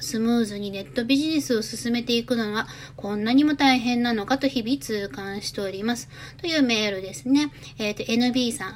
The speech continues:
ありがとうございます。うーん、これね、あの、い-、まずどの教材でとか、どういうコンサルでとか、それにも結構幅があるので、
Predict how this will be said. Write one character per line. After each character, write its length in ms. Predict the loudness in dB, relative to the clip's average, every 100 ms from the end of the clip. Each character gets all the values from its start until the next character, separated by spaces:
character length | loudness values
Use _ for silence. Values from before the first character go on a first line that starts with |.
| -8
あ 40 |
り 100 | -8
が 140 | -8 -8
と 160 | -8 -8
う 20 |
ご 100 | -8
ざ 220 | -6 -4
い 120 | 0 2
ま 140 | 2
す。 140 | -2 -14 -16 -14 -14 -12 -4
う 40 |
ー 880 | 0 0 0 0 0 0 -2 -4 -4
ん、 20 |
こ 120 | 0 2
れ 100 | 2
ね、 320 | 2 2 2
あ 80 | 2
の、 260 | 0 -2 -6
い-、 220 | -8 -14 -20 -20 -10 0
ま 160 | 2
ず 160 | 2 2
ど 100 | 4
の 240 | 4 4 0 -10 0
教 300 | 4 4 2
材 260 | 2 2
で 100 | 2
と 80 | 2
か、 120 | 2
ど 80 | 4
う 80 | 6
い 40 |
う 40 | 4
コ 180 | 4 0
ン 60 |
サ 180 | 2 0
ル 80 | 0
で 100 | -2
と 120 | -2
か、 100 | -6
そ 160 | 0 4
れ 140 | 4
に 120 | 6
も 140 | 4 6
結 220 | 4 2
構 120 | -4
幅 340 | -2 0 0 2
が 120 | 4
あ 120 | 4
る 100 | 2
の 160 | -4 -4
で、 400 | 0 0 0